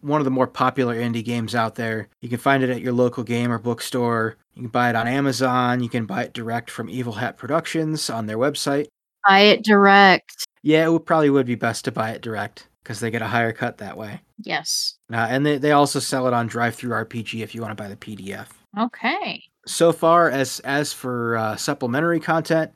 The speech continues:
Speaker 1: the only thing that they've made available so far is the Tome of Mysteries, which that is also a pretty good book. And speaking of the Tome of Mysteries, you can hear us play through one of those mysteries right here on the Mountain of Source Books. You can check us out on Spotify,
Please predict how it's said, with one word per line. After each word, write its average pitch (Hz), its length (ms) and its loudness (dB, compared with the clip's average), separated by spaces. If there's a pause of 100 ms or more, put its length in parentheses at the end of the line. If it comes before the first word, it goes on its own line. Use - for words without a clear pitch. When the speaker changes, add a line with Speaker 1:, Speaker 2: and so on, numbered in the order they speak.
Speaker 1:
the 113 140 -2
only 135 160 0
thing 131 220 -2
that 117 100 -10
they've 123 180 -4
made 120 180 0
available 117 400 -2
so 117 200 -4
far 120 280 -4
is 104 180 -8
the - 80 -14
Tome 127 320 -4
of 107 120 -8
Mysteries, 131 680 -4 (140)
which 120 480 -6
that 139 160 -2
is 113 100 -4
also 131 340 0
a 147 80 2
pretty 156 200 2
good 147 200 0
book. 175 320 -2 (280)
And 117 280 0
speaking 180 440 2
of 160 120 -4
the 135 60 -10
Tome 165 260 0
of 120 80 0
Mysteries, 120 760 -2 (380)
you 123 100 -6
can 127 120 -2
hear 135 180 -2
us 123 100 -2
play 147 240 0
through 165 260 -2
one 135 140 2
of 110 80 -2
those 110 180 -4
mysteries 107 520 -6
right 120 280 -4
here 117 460 -4
on 113 100 -10
the 107 60 -4
Mountain 117 220 -2
of - 40 -10
Source 120 280 -4
Books. - 460 -14 (180)
You - 80 -14
can 117 80 -8
check 117 200 -4
us 127 140 -6
out 110 220 -4
on 110 160 -8
Spotify, 147 840 0